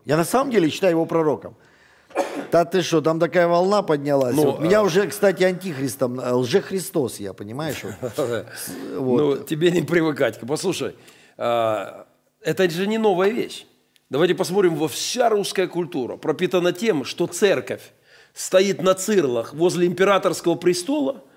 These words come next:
Speaker 2: подлизывает пятую точку царям, а русская литература, русский поэт, а, русский художник, а, явля-, говорит то, что должна говорить церковь.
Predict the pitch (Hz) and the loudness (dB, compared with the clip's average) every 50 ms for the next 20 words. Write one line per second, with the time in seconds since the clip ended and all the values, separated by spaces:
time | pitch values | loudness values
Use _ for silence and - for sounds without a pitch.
0 | _ _ _ _ _ - _ - 202 202 190 214 214 175 143 175 170 180 170 - | _ _ _ _ _ -14 _ 0 0 2 2 0 0 2 2 4 4 4 2 2
1 | 175 196 190 185 180 180 175 175 202 202 175 - - - 165 156 - 190 190 220 | 2 2 2 2 2 0 0 2 2 0 0 0 0 -6 -6 0 2 4 4 4
2 | 254 269 285 277 240 - - - - _ _ _ _ _ _ _ _ - 147 170 | 4 4 2 0 -2 -6 -14 -20 -20 _ _ _ _ _ _ _ _ 2 2 4
3 | 190 233 269 254 - - 220 214 214 208 214 214 - 202 214 214 220 208 214 214 | 4 4 2 2 2 2 4 4 6 4 2 0 2 4 4 4 4 2 0 -2
4 | 190 175 160 147 135 131 123 135 143 - - _ _ _ _ _ _ _ _ _ | -4 -2 0 0 0 0 -2 -2 -8 -16 -20 _ _ _ _ _ _ _ _ _
5 | _ 147 175 226 240 233 - - - 220 220 190 - - 214 226 208 208 196 185 | _ 0 2 4 4 2 2 -2 -2 -2 -2 -2 0 4 4 4 4 4 2 2
6 | 170 156 143 131 - - - - _ _ _ _ _ _ _ _ _ _ _ - | 2 2 2 0 -2 -6 -18 -20 _ _ _ _ _ _ _ _ _ _ _ 2
7 | 139 147 156 151 151 147 147 170 202 254 240 - - - 240 214 - - 214 247 | 4 4 6 4 4 4 2 4 4 4 2 2 2 0 0 0 2 2 0 2
8 | 202 156 170 214 196 190 175 165 123 113 131 127 117 - - - _ _ _ _ | 2 2 2 4 6 6 6 4 0 -2 -6 -8 -10 -12 -18 -20 _ _ _ _
9 | _ _ _ _ _ _ _ _ 156 160 160 165 175 175 156 165 196 226 - 165 | _ _ _ _ _ _ _ _ 4 4 4 6 2 2 2 4 2 2 0 0
10 | 120 190 202 190 202 185 190 208 180 - - - 240 254 277 262 - - 226 214 | 2 2 4 4 4 2 2 0 -2 -6 0 2 4 4 4 2 2 2 4 4
11 | 180 214 220 220 214 190 151 147 190 233 240 233 214 220 240 233 240 240 240 233 | 6 6 4 4 2 -2 -4 0 0 2 2 4 4 4 4 4 4 4 2 0
12 | 220 - - - 269 277 269 254 - - - 131 101 - | -2 -4 -4 -2 2 2 2 2 2 -2 -4 -6 -8 -8